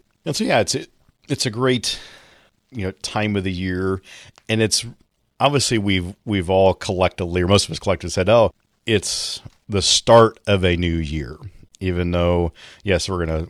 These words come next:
we're gonna circle around one more time. But it is a nice time. You're coming out of the holidays,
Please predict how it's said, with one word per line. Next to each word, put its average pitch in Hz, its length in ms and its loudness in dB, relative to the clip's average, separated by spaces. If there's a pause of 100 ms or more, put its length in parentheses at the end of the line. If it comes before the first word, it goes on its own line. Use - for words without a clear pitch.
we're 98 100 -12
gonna 82 160 -6
circle 104 460 0
around 90 360 0
one 90 120 -2
more 87 220 -2
time. 85 520 -6 (200)
But 110 260 -2
it 123 120 0
is 123 180 0
a 98 180 2
nice 101 420 -2
time. 95 380 -2
You're 90 140 -2
coming 113 420 -4
out 98 140 0
of 95 40 -2
the 92 60 -2
holidays, 90 1000 -2